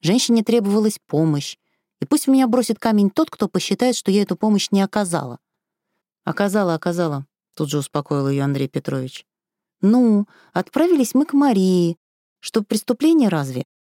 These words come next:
Я действовала исключительно из добрых побуждений, абсолютно не предполагая, что могут развернуться столь трагические события». «Такое действительно трудно предположить», согласился следователь.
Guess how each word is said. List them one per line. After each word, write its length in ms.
Я 160
действовала 520
исключительно 560
из 100
добрых 320
побуждений, 640
абсолютно 400
не 140
предполагая, 760
что 220
могут 260
развернуться 540
столь 220
трагические 640
события». 800
«Такое 260
действительно 540
трудно 320
предположить», 760
согласился 600
следователь. 640